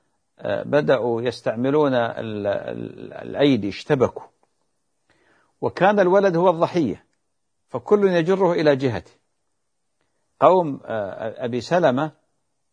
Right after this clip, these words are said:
يريدون الابن لهم، يقول: "هذا ابننا، ما نعطيه لكم"، وهؤلاء يقولون: "الأم وابنها لنا"، حتى انخلع كتف الطفل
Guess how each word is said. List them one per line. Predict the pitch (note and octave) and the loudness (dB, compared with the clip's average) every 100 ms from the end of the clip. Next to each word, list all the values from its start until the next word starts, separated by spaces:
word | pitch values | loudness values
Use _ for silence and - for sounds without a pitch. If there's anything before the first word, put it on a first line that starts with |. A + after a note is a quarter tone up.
| _ | _
يريدون | B2 A#2+ C3+ F#3 E3+ | -4 0 2 2 2
الابن | C#3 D#3 D#3+ E3 | 0 0 0 0
لهم، | G3 D3 F#2+ | 0 0 -4
يقول: | F#2+ A2+ | -10 -6
"هذا | B2+ D3+ G#3+ | -4 2 2
ابننا، | F3 A#2 A2+ - _ _ _ | 2 -2 -4 -10 _ _ _
ما | A2+ | -6
نعطيه | F3 G3 - A#2 | -2 -2 -2 -4
لكم"، | G#2 - F#2 _ _ _ _ _ _ _ _ - | -4 -10 -20 _ _ _ _ _ _ _ _ -8
وهؤلاء | - A#2+ D#3 F3+ F#3 | -2 2 4 4 4
يقولون: | F3 E3 F3+ E3 | 2 0 -2 -2
"الأم | D#3 E3+ F#3+ | 0 0 0
وابنها | F3 E3+ F3 D#3 | -2 0 2 2
لنا"، | D#3 A#2+ - _ _ _ _ _ _ _ _ _ _ _ - | 2 0 -4 _ _ _ _ _ _ _ _ _ _ _ -4
حتى | F3 F#3 _ - F3+ | -4 -4 _ -2 0
انخلع | F3 C#3+ - D#3 E3 D3+ C#3+ | 0 -2 -2 0 2 2 0
كتف | - B2+ C#3 A#2+ | -4 -6 -4 -6
الطفل | A2+ B2 F#2 | -4 -4 -4